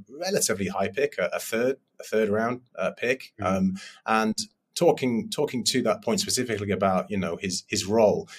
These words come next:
Speaker 1: he, he did get used more and more as the, as the season went on, especially, um, I think it was the last three or four weeks. So, uh, yeah, that's, that kind of bodes well.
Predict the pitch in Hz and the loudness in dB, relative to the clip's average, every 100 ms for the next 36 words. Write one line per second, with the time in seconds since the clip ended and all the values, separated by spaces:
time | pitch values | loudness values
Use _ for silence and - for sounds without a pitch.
0 | - 110 101 101 107 107 135 - 98 101 | -6 -2 -2 -4 -2 2 2 2 0 0
1 | 107 98 95 98 90 101 95 85 90 85 | -2 0 0 2 4 4 2 0 -4 -6
2 | 85 85 - 101 92 90 92 92 85 - | -6 -4 -2 -2 -2 -2 -2 -2 -2 -2
3 | 101 - 98 92 - _ - 90 87 90 | -2 -2 -2 -2 -2 _ -6 -6 -6 -8
4 | 87 - _ _ _ _ _ _ _ _ | -10 -14 _ _ _ _ _ _ _ _
5 | _ _ - 120 95 87 95 92 - 98 | _ _ -4 -2 0 0 0 0 0 -2
6 | 87 98 90 92 82 - - - 90 87 | -2 -2 -2 -2 0 2 2 2 2 2
7 | 87 - - 87 85 92 107 95 87 113 | 0 -6 -6 -2 -2 0 4 4 4 4
8 | - - - - 139 - 156 131 104 113 | 2 2 -4 -2 -2 2 4 6 6 4
9 | 110 117 113 113 | 4 4 4 4